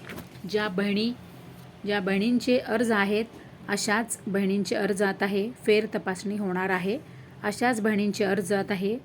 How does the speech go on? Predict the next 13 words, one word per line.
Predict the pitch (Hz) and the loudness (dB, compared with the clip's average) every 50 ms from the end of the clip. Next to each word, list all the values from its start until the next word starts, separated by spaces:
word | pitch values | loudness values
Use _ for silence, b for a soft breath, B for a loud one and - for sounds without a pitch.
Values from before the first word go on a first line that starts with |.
| - - - - | -14 -20 -14 -8
त्यांची | 208 190 180 - - 208 - | -4 -4 -4 0 0 -2 -2
अर्जांची | - 269 202 185 180 196 202 208 185 - 254 | -2 -4 -6 -4 -2 -2 -2 -2 -2 -4 -6
पडताळणी | 247 - - 202 190 180 180 202 185 190 190 202 | -6 -2 -2 0 0 0 0 0 0 2 2 2
होणार | 202 196 190 180 180 190 | 2 2 2 2 2 2
आहे. | 185 175 165 180 180 B B B B B B B B B B - | 2 0 -2 -6 -8 B B B B B B B B B B 2
तर | - 233 254 277 269 - - - - - - - - - - - | 2 4 4 2 -2 -8 -16 -20 -20 -20 -20 -20 -20 -20 -4 2
लक्षात | 220 202 196 - 254 233 - | 2 2 2 2 0 2 4
आलंच | - 214 202 202 233 226 240 | 4 4 4 4 4 4 2
असेल | 220 214 - 214 214 226 | 0 2 2 0 0 0
सर्व | 220 - 226 202 208 208 208 | -2 0 0 0 2 2 2
माझ्या | 202 190 196 190 190 | 2 2 2 2 2
बहिणींच्या | 180 196 190 185 190 202 196 185 - 196 202 247 254 - - - | 2 4 4 4 4 2 2 0 -2 -4 -4 -6 -10 -14 -14 -6
की | - 208 196 202 214 | -2 0 2 2 0